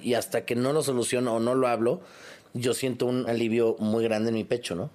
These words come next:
Ahora, yo no soy de terapias, yo no soy de psiquiatras, yo no soy de...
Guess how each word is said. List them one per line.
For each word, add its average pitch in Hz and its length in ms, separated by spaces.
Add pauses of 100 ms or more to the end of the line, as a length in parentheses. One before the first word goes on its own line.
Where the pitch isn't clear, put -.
Ahora, 107 360
yo 147 160
no 151 200
soy 135 280
de 120 140
terapias, 117 600
yo 107 120
no 104 120
soy 101 220
de 98 80
psiquiatras, 101 560
yo 104 80
no 98 140
soy 95 220
de... 92 360